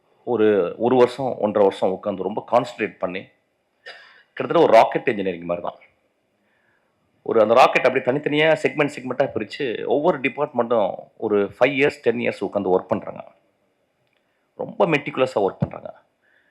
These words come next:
அதுக்கப்புறம் எல்லாம் பண்ணி முடிச்சு லான்ச் பண்ண முடியாம பிறகு திடீர்னு ஒரே ஒரு சின்ன ஒரு வயர்னால வந்து அந்த, அந்த பெரிய ராக்கெட் வெடிச்சிடலாம். அந்த மாதிரி தான் சினிமாவும். So இது ஒரு கான்சென்ட்ரேட்டட் ஒர்க், led by the director,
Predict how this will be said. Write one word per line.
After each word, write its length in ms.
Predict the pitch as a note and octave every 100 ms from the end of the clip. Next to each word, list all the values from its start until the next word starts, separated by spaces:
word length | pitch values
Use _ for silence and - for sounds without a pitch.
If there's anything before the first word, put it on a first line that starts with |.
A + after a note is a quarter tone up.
| _ _ _ _ _ _ _
அதுக்கப்புறம் 400 | - - - F3+
எல்லாம் 340 | C#3+ F3 A3 G#3+
பண்ணி 180 | D#3+
முடிச்சு 320 | D3+ C3+ D3 A#2+
லான்ச் 360 | C#3+ E3+ -
பண்ண 280 | C3 B2 B2
முடியாம 480 | - - G#2+ G#2+ G#2
பிறகு 440 | G2+ G#2+ E2+ -
திடீர்னு 380 | - A#2 E3 C3+
ஒரே 160 | C3 E3+
ஒரு 180 | C#3 A#2+
சின்ன 500 | - - D#4+ - G#3
ஒரு 180 | A2 F#2+
வயர்னால 460 | G2 G#2 G2 F#2+
வந்து 480 | F#2+ F2 F2 F2+ - _
அந்த, 380 | G2 E2+ D#2+ -
அந்த 180 | - F2+
பெரிய 240 | F#2 G2 F#2
ராக்கெட் 340 | F#2+ - G2
வெடிச்சிடலாம். 540 | E2 - - - - _ _ _ _ _ _ _ _ _ _ _ _ _ _ -
அந்த 160 | G#2+
மாதிரி 180 | A2 A#2+
தான் 100 | A#2
சினிமாவும். 500 | B2 A#2+ G2+ E2 -
So 200 | - F#2
இது 120 | F2+ F#2
ஒரு 160 | G#2 -
கான்சென்ட்ரேட்டட் 600 | F#3 F#3 D#3+ D3 C#3+ A2
ஒர்க், 360 | F#2+ F#2+ - - - _ _ _ _ -
led 340 | G#2+ C3+ C3+
by 160 | C#3+ C3+
the 60 |
director, 440 | G2 F2+ D#2+ -